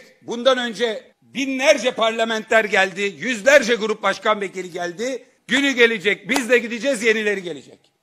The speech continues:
Ne partiler vardı yok, ak Parti'de belki olmayacak ama ak Parti iktidarında geriye kalan üç beş fotoğraftan bir tanesi bu.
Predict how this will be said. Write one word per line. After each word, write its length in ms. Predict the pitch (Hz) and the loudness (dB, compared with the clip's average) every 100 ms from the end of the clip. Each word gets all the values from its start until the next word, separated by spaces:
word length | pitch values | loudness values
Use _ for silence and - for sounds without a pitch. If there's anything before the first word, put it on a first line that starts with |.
| _ | _
Ne 180 | 226 302 | 6 8
partiler 520 | 269 254 254 269 277 | 6 2 2 4 4
vardı 340 | 247 233 220 | 4 2 2
yok, 380 | 240 254 269 - - | 4 4 4 -2 4
ak 240 | 269 - | 4 4
Parti'de 400 | 233 208 190 185 | 0 0 -4 -2
belki 280 | 180 170 175 | -2 -2 -4
olmayacak 580 | 165 156 151 233 - _ | -4 -4 -4 -4 -4 _
ama 320 | 240 247 220 | 4 6 2
ak 320 | - 302 302 - | 6 4 4 2
Parti 320 | 208 190 202 | 2 2 -2
iktidarında 1080 | 254 262 - 220 220 208 202 196 277 277 262 - _ _ | -2 -2 -2 2 4 4 0 0 0 0 -2 -18 _ _
geriye 440 | 165 247 277 294 | 2 2 6 6
kalan 380 | - 226 190 190 - | 6 2 2 2 -4
üç 320 | 269 285 285 269 | -2 -2 2 6
beş 180 | 311 | 6
fotoğraftan 800 | - 233 233 226 214 196 247 233 | 6 2 4 4 4 2 0 2
bir 120 | 254 | 0
tanesi 460 | 220 202 180 160 156 | 4 4 2 -4 -10
bu. 180 | 117 | -12